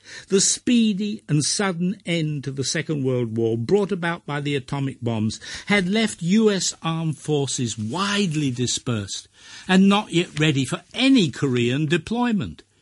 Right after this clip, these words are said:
Increasing the occupation forces in Japan, the former enemy in World War Two,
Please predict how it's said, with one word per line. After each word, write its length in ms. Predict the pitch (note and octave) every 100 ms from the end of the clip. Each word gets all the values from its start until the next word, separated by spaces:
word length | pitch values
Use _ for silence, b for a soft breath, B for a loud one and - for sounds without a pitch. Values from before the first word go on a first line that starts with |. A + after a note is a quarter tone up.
| B B B B A#3+
Increasing 580 | G#3+ - B3 - G#3
the 140 | E3+ E3
occupation 760 | E3+ - D#3 D3+ D#3 - D3
forces 420 | - D#3+ D#3 D#3
in 120 | C3+ C3
Japan, 540 | C3 C#3+ D#3+ F#3 F#3+ B B
the 80 | D3
former 460 | F3+ E3+ D3+ D#3 -
enemy 420 | E3+ E3+ D#3 F#3
in 140 | F#3+ D3+
World 200 | D#3+ D3
War 180 | D3+
Two, 300 | D3 F#3+ F#3+